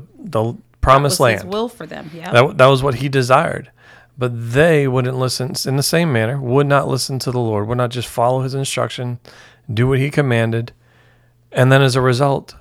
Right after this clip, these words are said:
Speaker 1: forfeited the blessing. They never reached the destiny track that the Lord had for their lives.
Speaker 2: Exactly.
Speaker 1: The generation after said, "No, I see the destiny and I want it.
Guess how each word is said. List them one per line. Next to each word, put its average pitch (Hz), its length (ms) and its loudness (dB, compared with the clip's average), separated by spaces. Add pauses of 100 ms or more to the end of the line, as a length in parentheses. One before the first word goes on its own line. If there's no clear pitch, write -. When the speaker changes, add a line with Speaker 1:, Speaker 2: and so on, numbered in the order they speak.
Speaker 1:
forfeited 135 640 -2
the 131 80 -4
blessing. 127 340 -2
They 120 100 -2
never 143 460 2
reached 143 360 -4
the 127 120 -6
destiny 135 600 -2
track 127 240 -2
that 117 120 -8
the 110 100 -4
Lord 135 280 -2
had 131 220 0
for 120 120 -6
their 110 180 -2
lives. 98 560 -10 (400)
Speaker 2:
Exactly. 165 380 -12
Speaker 1:
The 120 40 -2
generation 135 560 2
after 127 400 -2
said, 110 380 -4 (340)
"No, 123 220 2
I 123 140 6
see 139 280 0
the 127 120 0
destiny 107 580 -6 (300)
and 107 100 -6
I 101 80 -2
want 107 380 2
it. - 180 -12